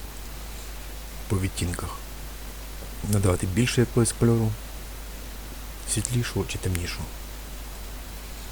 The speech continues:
Старіння.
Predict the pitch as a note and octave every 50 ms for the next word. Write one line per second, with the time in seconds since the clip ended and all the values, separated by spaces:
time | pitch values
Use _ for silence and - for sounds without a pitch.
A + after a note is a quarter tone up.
0 | - - - - - - - - - - - - - - - - - - - -
1 | - - - - - - - - - - - - - - - - - - - -
2 | - - - - - - - - - - - D#3 C#3 A#2 G2+ G2 G2 F#2 F2+ F2